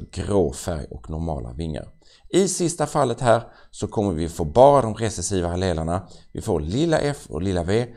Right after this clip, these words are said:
som kombineras ihop med lilla f och lilla v. På det här sättet. Då får vi en fjärdedel av individerna kommer ha svart färg med förkrympta vingar.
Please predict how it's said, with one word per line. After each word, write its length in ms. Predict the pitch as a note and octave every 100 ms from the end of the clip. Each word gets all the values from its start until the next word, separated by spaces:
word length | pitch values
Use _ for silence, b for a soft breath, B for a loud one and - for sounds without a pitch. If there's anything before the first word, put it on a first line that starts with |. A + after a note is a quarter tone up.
| B
som 180 | - F#2
kombineras 500 | - F2 E2 B1+ C2+
ihop 240 | E2 - -
med 240 | C2 -
lilla 440 | - D#2+ F2+ E2 D2+
f 240 | G#1+ - - -
och 240 | - - -
lilla 460 | A#1 C#2+ C#2+ A1+ -
v. 100 | D2 - - -
På 80 | -
det 60 | D#3+
här 120 | C#3
sättet. 440 | - A#1 - - B B B B -
Då 120 | D#3+
får 220 | F3 C#3
vi 300 | G#2+ - - - _ - -
en 180 | D3
fjärdedel 600 | A#2+ C#3 C3+ G#2+ F#2 E2
av 220 | - F2 C#2+
individerna 540 | F#2+ F2+ F2+ E2+ D2+
kommer 320 | C#2+ E2+ C#2+ D2
ha 160 | D2
svart 480 | - - G#2+ F3+ F3+
färg 360 | - B2 G2 - -
med 360 | E2 F2 C2+ - - -
förkrympta 760 | C2 - - E2 - - - - -
vingar. 360 | D#2+ E2+ D2+